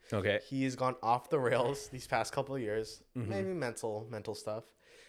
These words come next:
Speaker 2: He has gone even more off the rails recently. He's been saying lots of anti-Semitic stuff
Speaker 1: Mm-hmm.
Speaker 2: on lots of sources on Twitter. So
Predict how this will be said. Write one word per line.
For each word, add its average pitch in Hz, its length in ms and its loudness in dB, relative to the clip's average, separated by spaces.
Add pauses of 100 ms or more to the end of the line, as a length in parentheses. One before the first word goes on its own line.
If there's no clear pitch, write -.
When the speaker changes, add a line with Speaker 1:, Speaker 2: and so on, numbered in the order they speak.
(120)
Speaker 2:
He 139 120 0
has 147 160 2
gone 143 220 2
even 139 360 0
more 151 220 2
off 135 200 4
the 113 100 -4
rails 107 220 0
recently. 110 440 -4
He's 117 160 -10
been 120 140 -2
saying 120 220 2
lots 113 240 2
of 147 100 2
anti-Semitic 127 720 0
stuff 117 360 0 (340)
Speaker 1:
Mm-hmm. 101 260 -4 (120)
Speaker 2:
on 123 420 4 (340)
lots 113 380 8
of 113 300 4 (800)
sources 107 540 6
on 101 140 2
Twitter. 90 360 0 (560)
So 196 360 12